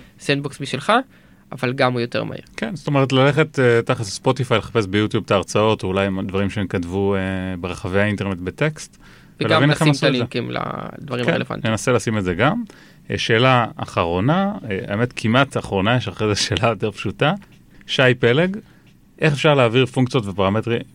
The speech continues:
Speaker 2: פרמטרים ופונקציות בין הקומפוננטות השונות? שוב, עברנו דרך איבנטים, דרך דברים כאלה, יש פה הרבה שאלות על תקשורת,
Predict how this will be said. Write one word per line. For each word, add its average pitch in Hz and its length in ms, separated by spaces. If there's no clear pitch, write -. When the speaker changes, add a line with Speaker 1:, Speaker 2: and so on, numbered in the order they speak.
Speaker 2:
פרמטרים 117 360
ופונקציות 117 400
בין 110 240
הקומפוננטות 104 640
השונות? 165 720
שוב, 127 480
עברנו 101 360
דרך 101 260
איבנטים, 135 720
דרך 104 220
דברים 92 240
כאלה, 123 300
יש - 80
פה 117 100
הרבה 104 180
שאלות 110 260
על 92 60
תקשורת, 180 580